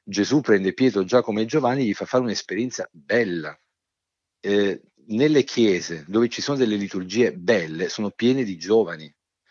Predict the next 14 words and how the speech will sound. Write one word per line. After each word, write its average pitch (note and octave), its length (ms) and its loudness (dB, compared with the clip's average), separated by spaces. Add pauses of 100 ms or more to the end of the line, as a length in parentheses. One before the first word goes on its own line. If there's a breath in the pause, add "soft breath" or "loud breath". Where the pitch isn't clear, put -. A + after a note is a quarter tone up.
(300 loud breath)
Eh, G2 240 -2
dove C3+ 240 4
ci - 140 -2
sono C#3 160 -2
delle A2 180 2
lezio - 380 0
divine G#2+ 320 -2
belle, F2+ 640 -2
le A2+ 160 -6
chiese A#2 240 -8
sono F#2+ 160 -8
stracolme A#2+ 580 -2
di G2+ 120 -4
giovani. F2 520 0